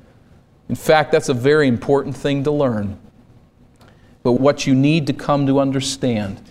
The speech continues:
is that Jesus Christ has made the full provision of sin. He has paid the penalty of your sin. He gives you life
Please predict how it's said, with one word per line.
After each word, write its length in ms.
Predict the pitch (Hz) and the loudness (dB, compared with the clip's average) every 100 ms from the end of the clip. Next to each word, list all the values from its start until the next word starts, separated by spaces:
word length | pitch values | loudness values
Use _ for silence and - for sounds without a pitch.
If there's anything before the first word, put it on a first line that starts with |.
| - - - | -20 -20 -6
is 140 | 117 | -2
that 160 | 120 110 | 0 0
Jesus 420 | 123 127 120 120 | 0 0 0 -6
Christ 480 | - - 127 120 - | -6 0 0 0 -2
has 160 | 117 107 | -4 -2
made 240 | 117 107 | -2 -2
the 80 | 107 | -6
full 460 | - - 139 139 | -10 -6 -2 -2
provision 680 | 139 - 123 123 120 127 123 - | -2 -6 -4 -2 -2 -2 -4 -6
of 80 | 117 | -10
sin. 480 | - - 92 87 - _ _ - _ _ _ _ _ | -8 -6 -6 -8 -14 _ _ -20 _ _ _ _ _
He 100 | 127 | 0
has 160 | 123 - | 0 -2
paid 380 | - 143 135 | -4 -2 0
the 80 | 117 | -2
penalty 760 | - - 147 151 147 156 156 151 - _ _ | -8 -4 -2 -2 -4 -6 -6 -8 -16 _ _
of 100 | 131 | -2
your 140 | 135 131 | 0 -2
sin. 420 | - - 98 - 87 - _ _ _ _ _ _ _ _ _ - _ _ _ | -2 -4 -4 -6 -12 -20 _ _ _ _ _ _ _ _ _ -20 _ _ _
He 140 | - 120 | -2 0
gives 360 | 120 135 117 | 2 2 2
you 400 | 123 117 104 - - - 135 | 0 0 -2 -14 -20 -20 -6
life 720 | 123 135 143 117 104 - - | 2 4 4 2 -4 -10 -14